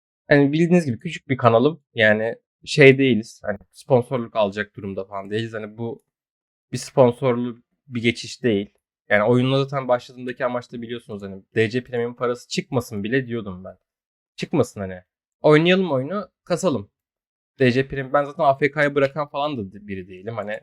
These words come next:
bir kere ge-, bir tane geniyi aldık, bir paket geniyi daha bitiremedik yani oyunda. Nerede o geniyi, onu da göstereyim hemen. Geniyem nerede benim? Ha, şurada, şuradaymış ya, ben görmüyorum bir saattir.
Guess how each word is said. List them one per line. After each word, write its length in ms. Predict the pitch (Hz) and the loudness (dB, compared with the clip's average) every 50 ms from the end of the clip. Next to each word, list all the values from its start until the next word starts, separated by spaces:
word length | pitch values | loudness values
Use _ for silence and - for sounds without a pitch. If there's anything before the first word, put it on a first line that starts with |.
| _ - | _ -18
bir 120 | 135 139 | -12 -6
kere 180 | 139 147 127 127 | -4 -2 -2 -2
ge-, 220 | 117 123 127 - | -4 -6 -8 -10
bir 80 | 170 175 | -10 -6
tane 240 | 170 156 131 123 117 | -2 -2 -2 -2 -2
geniyi 280 | 113 113 117 117 117 | -6 -8 -10 -8 -6
aldık, 220 | 117 127 151 147 156 | -6 -8 -8 -10 -12
bir 100 | 165 151 | -12 -12
paket 300 | 160 139 143 135 139 - | -8 -6 -6 -6 -6 -8
geniyi 280 | 131 127 127 135 139 | -12 -10 -10 -6 -2
daha 220 | 135 139 156 147 135 | 2 2 2 0 -2
bitiremedik 480 | - - 160 170 151 120 98 - - - | -8 -6 -4 -4 -2 -4 -6 -8 -12 -16
yani 240 | 101 95 95 95 92 _ _ _ _ _ - _ - | -14 -14 -14 -16 -20 _ _ _ _ _ -20 _ -4
oyunda. 480 | - 110 101 95 95 92 95 95 - _ _ _ _ _ _ _ _ _ _ _ _ - | -2 -2 -2 -2 -4 -6 -8 -10 -12 _ _ _ _ _ _ _ _ _ _ _ _ 6
Nerede 300 | 156 165 170 156 139 131 | 8 8 10 8 8 2
o 120 | 123 113 | 0 0
geniyi, 300 | 113 120 120 131 147 151 | -2 -8 -8 -8 -6 -6
onu 140 | 143 139 135 | -6 -6 -6
da 60 | 135 | -6
göstereyim 500 | 123 131 135 131 - - 151 139 139 123 | -6 -6 -6 -6 -6 -6 -4 -4 -4 -4
hemen. 240 | 104 101 107 127 143 _ _ _ - | -4 -6 -6 -10 -14 _ _ _ -10
Geniyem 360 | 123 120 127 139 143 151 156 | -8 -6 -4 -4 -4 -4 -2
nerede 280 | 175 180 160 131 113 | -4 -4 -4 -6 -8
benim? 160 | 110 117 135 147 | -8 -10 -14 -14
Ha, 60 | 151 135 | -16 -14
şurada, 280 | - 208 202 175 139 | -10 -8 -8 -6 -8
şuradaymış 460 | 135 - 180 170 156 131 113 101 - | -8 -10 -6 -4 -4 -4 -4 -8 -12
ya, 100 | 131 127 | -14 -12
ben 180 | 123 120 120 117 | -12 -12 -12 -12
görmüyorum 500 | 117 113 117 117 117 110 107 104 104 107 | -10 -10 -10 -10 -10 -14 -14 -14 -16 -18
bir 40 | 104 | -20
saattir. 440 | - _ 104 _ _ - 117 - | -20 _ -20 _ _ -20 -20 -20